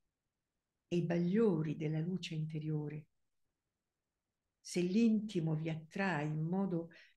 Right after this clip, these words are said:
tale da diminuire l'influsso esteriore e le perturbazioni vitali si affievoliscono, avete già compiuto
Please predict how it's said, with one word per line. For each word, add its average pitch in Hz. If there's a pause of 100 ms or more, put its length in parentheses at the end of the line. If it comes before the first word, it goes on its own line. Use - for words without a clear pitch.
(120)
tale 185
da 160
diminuire 175 (460)
l'influsso 165
esteriore 156 (960)
e 165
le 175
perturbazioni 170
vitali 160 (240)
si -
affievoliscono, 226 (560)
avete 151
già 175
compiuto 160